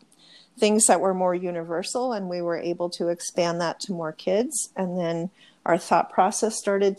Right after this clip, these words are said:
to be a little bit more segmented so that we could say, "Oh, you have high tone,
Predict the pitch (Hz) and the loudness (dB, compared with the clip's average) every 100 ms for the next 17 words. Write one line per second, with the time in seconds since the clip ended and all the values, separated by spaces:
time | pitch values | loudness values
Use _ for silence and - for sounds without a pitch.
0 | - 196 180 185 185 175 175 175 175 185 | 0 2 2 2 2 4 4 6 6 4
1 | - 196 - 175 180 185 202 262 262 302 | 4 2 4 4 4 0 0 -2 -2 -4
2 | 185 170 175 - 185 185 175 170 170 214 | -2 0 0 0 -2 -2 -2 -2 0 4
3 | 269 202 147 160 - - - _ _ - | 6 6 4 0 -12 -20 -20 _ _ -2
4 | 180 185 185 185 190 185 180 190 180 190 | -2 4 4 6 4 4 2 -4 -2 -4